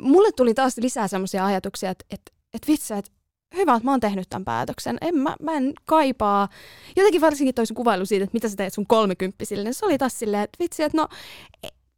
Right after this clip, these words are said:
mulla tähän ei se alkoholi mahdu, koska s-, toi kaikki tekeminen jo on sitä. Eli tavallaan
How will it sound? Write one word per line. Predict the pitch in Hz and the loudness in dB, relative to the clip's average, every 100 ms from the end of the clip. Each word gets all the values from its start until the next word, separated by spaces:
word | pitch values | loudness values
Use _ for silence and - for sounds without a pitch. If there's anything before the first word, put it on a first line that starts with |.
| - | 0
mulla | 415 392 233 277 | 6 8 8 4
tähän | 285 285 | 2 2
ei | 262 240 | 2 0
se | 240 | 2
alkoholi | 240 226 220 214 | 2 2 0 2
mahdu, | 214 214 196 | 0 -2 -4
koska | - - 208 196 _ _ _ - | -6 -6 -4 -6 _ _ _ -18
s-, | - _ _ _ | -18 _ _ _
toi | 247 226 226 220 - _ _ - | 2 4 2 0 -6 _ _ -2
kaikki | 277 240 | -2 0
tekeminen | - 269 226 202 190 190 190 | 0 0 0 -2 -2 -4 -4
jo | 202 | -2
on | 226 202 196 | 0 -2 -4
sitä. | 214 - 220 | -8 -6 -2
Eli | 226 | 0
tavallaan | 247 262 254 233 | 0 0 0 -2